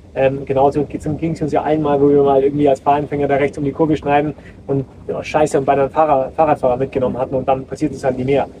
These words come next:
Und am Berg ist es ähnlich, es gibt dann gewisse Regeln und dann lernst du und dann, äh,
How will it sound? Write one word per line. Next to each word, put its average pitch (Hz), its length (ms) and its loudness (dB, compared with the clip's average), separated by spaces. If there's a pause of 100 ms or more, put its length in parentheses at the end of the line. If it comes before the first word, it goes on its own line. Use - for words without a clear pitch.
(360)
Und 135 120 -4
am 131 100 2
Berg 139 220 4
ist 143 100 0
es 135 100 -2
ähnlich, 147 280 -2
es 135 100 -10
gibt - 160 -8
dann 127 100 -4
gewisse 127 300 -4
Regeln 147 380 2
und 131 180 -4
dann 135 120 -2
lernst 139 320 2
du 156 60 -2 (100)
und 131 180 0
dann, 131 380 0 (100)
äh, 127 400 0